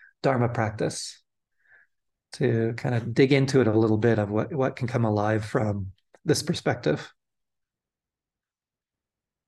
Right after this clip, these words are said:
So one thing that I think can, uh, c-, come alive is that it, it can switch things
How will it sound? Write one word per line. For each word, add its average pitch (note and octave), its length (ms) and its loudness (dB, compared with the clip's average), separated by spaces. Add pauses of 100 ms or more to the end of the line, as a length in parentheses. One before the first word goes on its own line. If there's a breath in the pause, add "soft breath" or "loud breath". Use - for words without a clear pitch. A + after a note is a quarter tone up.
(1120)
So - 160 4
one G3 300 6
thing G#3 260 4
that D#3+ 140 6
I D3 80 4
think E3 240 -2
can, D3+ 420 -2
uh, D3+ 180 -4
c-, E3 220 0
come D#3 260 0
alive C3 640 2
is C3+ 340 0
that D3+ 120 4
it, - 140 0
it E3 100 -2
can D#3 220 -4
switch - 480 2
things E3+ 480 4